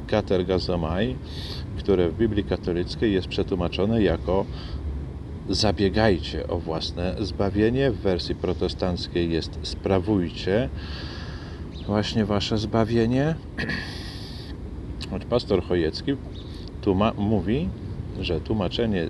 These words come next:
z greckiego słowa katergazomai znaczy wypracować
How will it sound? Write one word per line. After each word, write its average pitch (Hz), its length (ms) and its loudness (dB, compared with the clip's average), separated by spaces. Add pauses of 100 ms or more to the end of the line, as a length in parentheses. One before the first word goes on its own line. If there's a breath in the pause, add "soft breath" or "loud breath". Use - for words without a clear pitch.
z - 140 -8
greckiego 95 640 -2
słowa 90 320 -2 (120)
katergazomai 95 1000 0 (480 loud breath)
znaczy 92 600 2 (160)
wypracować 92 1300 2